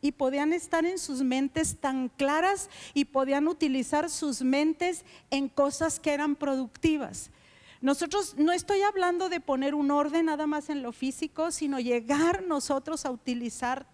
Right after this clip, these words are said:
todo lo que Dios nos ha dado. Y cuando tú pones orden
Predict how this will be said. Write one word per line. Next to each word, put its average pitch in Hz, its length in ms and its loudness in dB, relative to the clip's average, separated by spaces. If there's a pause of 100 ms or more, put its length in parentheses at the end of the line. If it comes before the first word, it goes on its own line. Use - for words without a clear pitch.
(140)
todo 403 420 0
lo 381 200 -2
que 247 160 -2
Dios 254 280 -2
nos 294 280 0
ha 254 100 0
dado. 269 400 0 (560)
Y 294 260 0
cuando 302 380 4
tú 403 300 2
pones 480 420 -4
orden 370 440 0